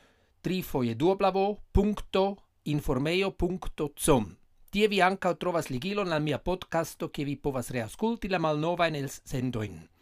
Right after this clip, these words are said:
kaj lecionojn. Die schriftlichen Kursunterlagen findet ihr auf meinem Blog unter w w w punkt informejo punkt com. Dort findet ihr auch den Link zu meinem Podcast,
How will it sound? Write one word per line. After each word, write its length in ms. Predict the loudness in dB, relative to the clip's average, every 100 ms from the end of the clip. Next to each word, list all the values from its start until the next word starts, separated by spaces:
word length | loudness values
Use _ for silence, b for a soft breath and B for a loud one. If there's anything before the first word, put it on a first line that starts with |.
| b b b b
kaj 200 | -2 0
lecionojn. 760 | -2 -4 -6 -6 -8 -14 -18 -20 -20 _
Die 60 | -4
schriftlichen 560 | 0 0 -2 -4 -4 -2
Kursunterlagen 880 | -4 -2 -2 -4 -2 0 0 -2
findet 320 | -4 -4 -4 -4
ihr 120 | -4
auf 100 | -4
meinem 180 | -4 0
Blog 320 | 0 0 -2
unter 400 | -4 -4 -6 -2
w 120 | 0
w 140 | 0
w 200 | -2 -2
punkt 420 | 0 0 0 -6 -6
informejo 480 | -4 -4 -2 -4
punkt 320 | -2 -4 -4 -2
com. 260 | -2 -4 -14 _ b b b b b
Dort 220 | 2 2
findet 300 | 0 -2 -2
ihr 180 | 2 2
auch 80 | 2
den 140 | -2
Link 260 | -2 -4 -4
zu 80 |
meinem 220 | -4 -4 -2
Podcast, 840 | -2 -4 -2 -2 -2 -4 -18